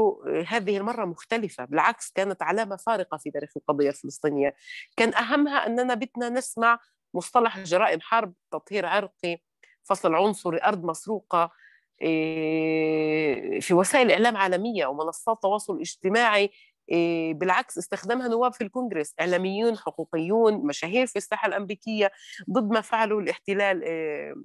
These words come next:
الصهيوني في القدس المحتلة والضفة الغربية وقطاع غزة، وفي أشهر البرامج اللي بتابعها، إيه، ملايين، زي برنامج، البرنامج ال-، الأمريكي The Last Night. إيه، والحقيقة مش معروف أو معهود ارتفاع يعني هاد-، هذا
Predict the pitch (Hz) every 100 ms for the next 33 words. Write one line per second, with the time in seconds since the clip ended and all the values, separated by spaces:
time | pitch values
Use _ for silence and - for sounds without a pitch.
0 | 135 _ _ _ _ - - 185 - 190
1 | 196 208 185 160 - 214 175 175 165 -
2 | 190 190 156 151 180 143 147 156 196 190
3 | 151 - - 160 196 - 175 - - -
4 | 175 - - 285 233 208 185 202 226 208
5 | 196 170 _ _ - 180 180 185 196 226
6 | 196 202 185 165 170 185 180 190 233 220
7 | 170 131 123 156 180 170 175 202 190 160
8 | 165 170 196 196 170 156 135 147 170 185
9 | 214 - 175 165 151 170 190 196 - 220
10 | 226 180 - - - _ _ _ _ -
11 | - 170 165 165 165 160 135 143 170 -
12 | 196 359 - 254 - - - - 202 -
13 | 208 254 339 277 - 196 185 151 190 262
14 | 247 180 185 202 220 240 214 190 170 175
15 | 202 160 175 175 170 160